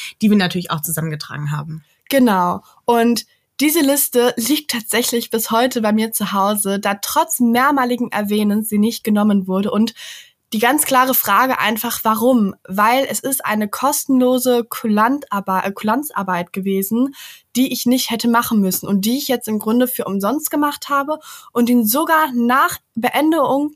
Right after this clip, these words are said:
Speaker 2: des Vertrages kommuniziert habe, „Ich hab da noch eine Liste, wollt ihr die?“,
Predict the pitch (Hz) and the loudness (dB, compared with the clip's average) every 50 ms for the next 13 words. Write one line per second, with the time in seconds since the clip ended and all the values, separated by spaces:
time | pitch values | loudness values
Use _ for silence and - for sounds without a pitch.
0 | - - - 233 240 226 - - 233 220 - - - 226 240 262 254 247 247 254 | -10 -8 -4 -2 -2 -2 -2 -2 -4 -6 -6 -4 -2 0 0 0 0 0 0 0
1 | 269 262 - - - _ _ _ _ _ _ - - 247 240 233 233 226 220 - | 0 0 -4 -6 -8 _ _ _ _ _ _ -4 0 2 2 2 2 0 -2 -2
2 | - 285 294 277 - 254 247 247 247 254 254 - 254 247 - - 349 359 - 285 | -2 -2 -4 -2 -2 0 0 0 0 -2 -4 -4 -6 -6 -6 -6 -6 -6 -4 -2
3 | 233 220 220 208 214 220 214 233 294 359 349 - - - 233 220 214 196 - 254 | -2 0 -2 -2 0 0 0 0 0 0 0 -2 -2 -2 -2 -2 0 0 0 0
4 | 311 349 349 - 247 240 214 226 240 262 320 359 | 2 0 0 -2 -4 -4 -2 0 0 0 -2 -2